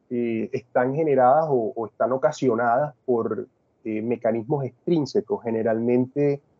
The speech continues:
eh, por contusiones, y, eh, suelen afectar, eh, las, eh, las regiones musculares profundas, eh, las que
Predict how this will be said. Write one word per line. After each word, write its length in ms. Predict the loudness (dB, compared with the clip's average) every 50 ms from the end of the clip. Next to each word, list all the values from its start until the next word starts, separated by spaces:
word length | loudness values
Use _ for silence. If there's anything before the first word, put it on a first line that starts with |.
| _ -2
eh, 260 | 2 2 2 2 2 2
por 200 | 2 2 2 2
contusiones, 800 | 0 0 0 -2 -6 -8 -6 0 2 2 4 2 2 -2 -6 _ _ _ _ _ _ _ -4
y, 340 | 0 2 2 2 2 0 0 2
eh, 300 | 4 4 4 4 2 0
suelen 380 | -2 0 2 2 2 2 2
afectar, 580 | 0 0 0 -2 -6 -2 _ 4 4 4 4 2 -4 _ _ _ _ _ _ _ _ _ _ _ _ _ _ _ _ 2
eh, 640 | 4 4 4 4 2 2 0 0 0 -2 -4 -6 -8 _ _ _ _ _ _ _ _ -4
las, 640 | 0 4 6 6 8 8 6 6 4 2 -4 -18 _ _
eh, 600 | -8 -8 -6 -6 -8 -6 -6 -6 -6 -6 -6 -8 -8 -2
las 220 | 0 0 0 0
regiones 380 | 0 -4 -2 -2 -2 -2 -2 -2
musculares 640 | -4 -6 -8 -6 -4 -2 0 2 2 2 0 -2 -2 _
profundas, 680 | 0 0 0 0 0 0 0 0 0 0 0 0 -2 _ _ _ _ _ _ _ _ _ _ _ _ _ _ _ _ _ _ _
eh, 240 | -2 0 2 2 2
las 220 | 0 0 -2 -2 _
que 160 | -8 -8